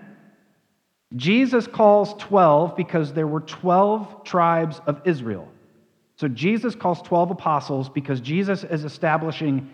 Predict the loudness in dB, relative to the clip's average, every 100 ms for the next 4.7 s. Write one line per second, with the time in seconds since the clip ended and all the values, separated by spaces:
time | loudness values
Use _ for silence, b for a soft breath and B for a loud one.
0 | B 0 0 2 2 2 -2 -8 -20 _
1 | -2 -2 -2 -8 -8 -12 -20 _ _ 2
2 | 2 0 2 4 4 4 2 2 -2 -4
3 | -6 B B 0 0 0 2 4 2 0
4 | 0 0 -4 -10 -18 -18